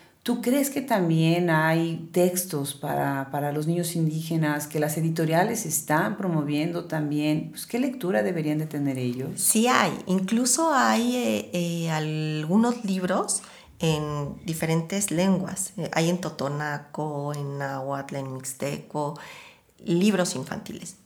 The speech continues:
Speaker 2: No hay demasiados, pero sí existen. Hay algunos que vienen incluso en,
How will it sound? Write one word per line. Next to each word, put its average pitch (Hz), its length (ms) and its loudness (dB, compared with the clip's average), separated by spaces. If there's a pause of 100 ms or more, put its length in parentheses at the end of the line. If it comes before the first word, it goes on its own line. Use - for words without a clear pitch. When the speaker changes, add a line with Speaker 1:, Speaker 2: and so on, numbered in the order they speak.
Speaker 2:
No 208 640 8
hay 180 180 6
demasiados, 170 960 -2 (100)
pero 156 220 -2
sí - 240 2
existen. - 580 -4 (1080)
Hay 180 180 10
algunos 180 500 6 (100)
que 180 160 8
vienen 190 600 6
incluso 190 680 4
en, 156 680 0